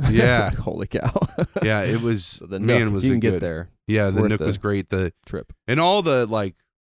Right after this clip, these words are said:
Speaker 2: all the people were awesome. Like, a-,
Speaker 1: Yeah,
Speaker 2: at
Speaker 1: we
Speaker 2: each of
Speaker 1: had
Speaker 2: the
Speaker 1: a, a
Speaker 2: places,
Speaker 1: lot
Speaker 2: they,
Speaker 1: of nice
Speaker 2: they really chatted
Speaker 1: experiences.
Speaker 2: us up and, like,
Speaker 1: Yeah.
Speaker 2: took care of us and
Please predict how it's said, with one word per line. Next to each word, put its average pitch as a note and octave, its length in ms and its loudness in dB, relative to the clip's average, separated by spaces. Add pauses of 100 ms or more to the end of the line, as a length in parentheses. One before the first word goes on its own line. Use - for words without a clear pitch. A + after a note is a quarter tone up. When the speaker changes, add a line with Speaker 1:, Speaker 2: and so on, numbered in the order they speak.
(160)
Speaker 2:
all A2 140 2
the G2+ 80 -2
people E3 420 -2
were D#3 200 0
awesome. C#3+ 760 -2
Like, G2+ 280 -4
a-, - 60 -8
Speaker 1:
Yeah, G2+ 160 -2
Speaker 2:
at - 220 0
Speaker 1:
we B2+ 60 4
Speaker 2:
each C4+ 80 2
of D4+ 60 0
Speaker 1:
had C4+ 80 2
Speaker 2:
the - 20 2
Speaker 1:
a, F#3 40 0
a - 40 -6
Speaker 2:
places, C#3 320 0
Speaker 1:
lot F3 80 2
Speaker 2:
they, A2+ 100 4
Speaker 1:
of E3 60 0
nice D3+ 260 2
Speaker 2:
they C3+ 60 -2
really B2 220 2
chatted A2 100 0
Speaker 1:
experiences. A#2 400 0
Speaker 2:
us - 160 -4
up A2+ 280 0
and, G2 200 0
like, F#2+ 180 0
Speaker 1:
Yeah. G2 60 -4
Speaker 2:
took G#2+ 160 -4
care G#2+ 260 0
of A2 140 -2
us A2+ 320 -2
and F2 180 -4